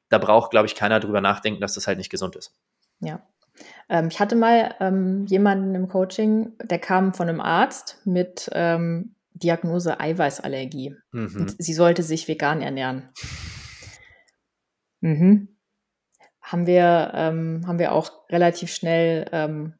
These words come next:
Speaker 2: rausgefunden, dass es gar nicht daran lag, sondern die hatte einfach zu wenig Magensäure. Sie konnte das nicht so gut verarbeiten,
Speaker 1: Ja, ja.
Speaker 2: das ganze Protein. Und,
Speaker 1: Ja.
Speaker 2: ähm, deshalb, äh,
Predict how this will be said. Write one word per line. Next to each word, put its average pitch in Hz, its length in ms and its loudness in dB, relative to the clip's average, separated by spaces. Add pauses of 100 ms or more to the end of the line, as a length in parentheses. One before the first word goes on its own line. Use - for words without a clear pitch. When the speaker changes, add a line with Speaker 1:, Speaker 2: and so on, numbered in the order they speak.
Speaker 2:
rausgefunden, 160 480 -2
dass 156 160 -4
es 160 120 -12
gar 156 160 -4
nicht 160 160 -6
daran 156 180 -2
lag, 160 180 -2
sondern 151 200 -4
die 160 100 -2
hatte 160 160 0
einfach 160 200 -4
zu - 140 -10
wenig 160 220 -4
Magensäure. 156 480 0
Sie 143 100 -8
konnte 170 300 -2
das 151 460 -6
nicht 170 160 -2
so - 100 -12
gut 160 140 -8
verarbeiten, 196 600 -2
Speaker 1:
Ja, 104 140 0 (180)
ja. 110 100 -2
Speaker 2:
das 160 140 -2
ganze 156 240 -4
Protein. 147 520 -4
Und, 151 280 -4
Speaker 1:
Ja. 151 320 -2
Speaker 2:
ähm, 156 120 -8 (100)
deshalb, 160 440 -4
äh, 151 340 -2